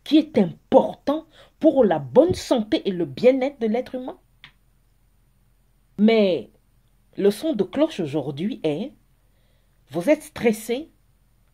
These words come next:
prenez un médicament. Vous dormez mal,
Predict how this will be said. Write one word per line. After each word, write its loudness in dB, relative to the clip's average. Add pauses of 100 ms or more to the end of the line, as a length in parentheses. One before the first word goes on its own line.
(220)
prenez 0
un -2
médicament. -6 (720)
Vous -6
dormez 2
mal, 0